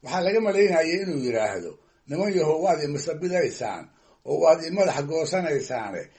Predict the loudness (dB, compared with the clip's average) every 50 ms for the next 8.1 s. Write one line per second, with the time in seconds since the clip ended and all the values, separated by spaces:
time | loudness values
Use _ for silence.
0 | _ _ _ -8 -6 -2 -2 0 0 0 -2 0 0 0 0 0 -2 -2 -2 -2
1 | -4 -4 -4 -4 -4 0 0 0 2 2 2 2 0 0 -2 -2 -4 -4 -4 -4
2 | -4 -2 -4 -4 -4 -4 -4 -4 -6 -8 -12 -12 -14 -16 _ _ _ _ -2 0
3 | 2 2 2 0 0 -4 -2 -2 -2 -4 -4 -4 -4 -4 -4 -2 -4 -4 -4 -6
4 | -6 -6 -6 -6 -6 -8 -12 -14 -18 _ _ _ _ _ _ _ -6 -2 0 0
5 | 2 2 0 0 0 -2 -4 -4 -6 -8 -10 -12 -14 -18 _ _ _ _ _ -12
6 | -10 -2 0 2 2 2 2 0 -4 -4 -4 -4 -4 -6 -6 -10 _ _ _ _
7 | _ -4 0 0 0 0 0 0 0 0 0 0 0 -4 -6 -4 -6 -8 -8 -8
8 | -10 -12